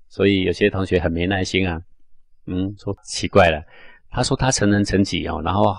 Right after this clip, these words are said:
浩气充沛，我怎么没有啊？我成人成己了两个月，我怎么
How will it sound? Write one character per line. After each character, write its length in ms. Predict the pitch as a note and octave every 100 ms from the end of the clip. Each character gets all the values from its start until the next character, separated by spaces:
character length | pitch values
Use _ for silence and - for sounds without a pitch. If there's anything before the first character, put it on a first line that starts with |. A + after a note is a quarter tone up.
| -
浩 280 | - A#2
气 280 | F2+ - G#2
充 320 | D#2 F2+ F2
沛， 280 | F#2 - D2+ D#2 - - - - - - -
我 180 | A#2+ F3
怎 100 | C3+
么 120 | A#2
没 140 | A#2+
有 100 | B2+
啊？ 120 | G#2 G#2+
我 80 | G2+
成 120 | A2
人 120 | A#2
成 160 | A#2+ A#2+
己 160 | A#2 G2+
了 60 |
两 180 | G#2+ F2
个 120 | F#2
月， 120 | A#2+
我 120 | G#2+ G2
怎 100 | F2
么 160 | F2+